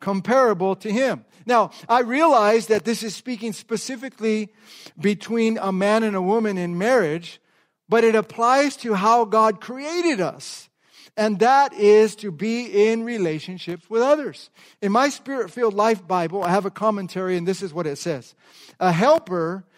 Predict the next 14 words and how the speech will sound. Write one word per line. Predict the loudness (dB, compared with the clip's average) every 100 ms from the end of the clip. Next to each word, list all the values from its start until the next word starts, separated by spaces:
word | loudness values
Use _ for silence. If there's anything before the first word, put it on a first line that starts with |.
| _ -4
indicates | -2 -2 -2 -2 -2 -6
that | -2 -2 -2
Adam's | 0 2 2 0 -2 -12 -16
strength | -18 -16 -4 -2 -2 -4 -16 -20 _ _ _
for | _ -4 -2
all | -4 2 6 6
he | 4 0 -2
was | -2 -2
called | -2 2 2 0
to | -8
be | -8 -4 -4 -4 -6 -10 _ _ _ _ _
and | -4 -4 -4
do | -2 0 -2 -4
was | -2 -2 -2